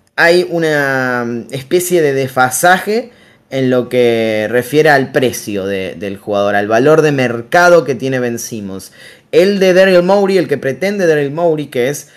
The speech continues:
eh, una pieza de calibre All-Star, un jugador joven de calibre All-Star, y, y varias rondas del draft alrededor de, de ese jugador.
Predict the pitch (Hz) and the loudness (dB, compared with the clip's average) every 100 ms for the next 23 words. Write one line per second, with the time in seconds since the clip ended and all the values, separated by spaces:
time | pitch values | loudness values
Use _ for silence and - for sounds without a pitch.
0 | _ - 104 123 120 120 127 120 123 117 | _ -14 -10 -6 -6 -4 -6 -4 -2 -2
1 | 117 113 135 127 127 175 190 - 202 202 | -2 -2 -2 -2 4 4 4 2 2 2
2 | - 107 110 104 104 113 120 123 170 220 | -2 -10 -12 -12 -6 -2 -2 0 2 2
3 | 170 123 117 120 120 123 143 156 - 190 | 0 -2 -4 -4 -2 0 0 0 0 -2
4 | 196 - - _ - 135 123 113 107 101 | -2 -8 -20 _ -10 -6 -4 -4 -6 -8
5 | 95 95 92 92 85 82 - _ - 113 | -10 -12 -12 -14 -16 -20 -20 _ -8 0
6 | 123 131 120 117 139 139 131 117 117 117 | 2 2 0 0 -2 0 -2 -2 -2 0
7 | 160 175 175 - - 104 110 110 120 120 | 2 2 0 -8 -8 -4 -2 0 0 0
8 | 110 107 101 98 73 92 95 104 131 131 | -2 -2 -2 -2 -6 -8 -6 -4 -4 -6
9 | 120 - 117 135 170 233 269 | -8 -4 2 4 6 6 4